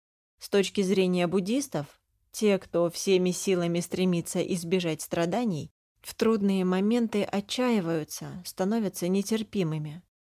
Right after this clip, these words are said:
Их жизнь превращается в кошмар. И напротив – тем, кто понимают, что страдания естественны, куда спокойно воспринимают перипетии судьбы.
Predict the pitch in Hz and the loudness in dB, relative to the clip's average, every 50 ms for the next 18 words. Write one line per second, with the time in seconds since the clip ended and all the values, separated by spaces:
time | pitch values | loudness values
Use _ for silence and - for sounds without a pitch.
0 | _ _ _ _ _ _ _ _ _ _ _ _ _ _ _ - - 240 233 214 | _ _ _ _ _ _ _ _ _ _ _ _ _ _ _ 0 2 4 4 4
1 | 208 208 208 233 269 277 269 226 196 180 170 175 180 196 - - 233 226 214 - | 2 2 2 0 2 2 2 2 2 2 0 2 0 0 0 -2 -2 -2 -2 -4
2 | 208 - - - 214 214 - - 196 165 147 147 151 - _ _ _ _ _ _ | -8 -10 -6 -6 -6 -4 -4 -4 -4 -4 -6 -8 -12 -16 _ _ _ _ _ _
3 | _ _ _ _ _ _ _ _ _ _ _ - 214 214 233 - - 190 170 160 | _ _ _ _ _ _ _ _ _ _ _ 2 4 4 4 4 2 2 0 0
4 | - - 165 - - _ _ _ _ _ _ _ _ _ _ _ - - 214 220 | -2 -6 -16 -16 -20 _ _ _ _ _ _ _ _ _ _ _ -2 0 2 4
5 | 208 202 - - 190 185 - 190 190 190 196 208 247 254 233 196 170 - - - | 4 2 2 0 0 0 2 2 2 2 2 2 2 2 2 2 0 0 -4 -6
6 | - - 175 165 - - 190 190 190 175 185 175 175 165 165 160 160 160 160 156 | -4 -2 -2 -2 -2 -2 -2 0 0 0 0 0 0 0 -2 -2 -2 -4 -4 -2
7 | 175 180 - - - 247 269 262 - - 185 160 147 143 147 156 - _ _ _ | -4 -4 -4 -2 -2 -2 -2 -2 -4 -6 -6 -6 -6 -6 -8 -10 -14 _ _ _
8 | _ - 208 202 247 277 277 - - 190 185 - 202 233 247 240 220 202 185 185 | _ -4 -2 2 2 2 0 0 -4 -4 -2 0 2 2 4 4 2 2 2 0
9 | 180 - - 180 185 180 180 180 185 202 196 196 190 190 - - 208 190 190 185 | -2 -2 0 0 2 2 2 2 2 0 0 0 -2 -4 -2 0 0 0 0 0
10 | - 175 170 - - 190 180 175 175 175 - - 190 165 160 151 160 151 143 143 | -2 -4 -4 -2 -4 -2 -2 -2 -2 -4 -4 -4 -4 -4 -4 -6 -8 -8 -8 -10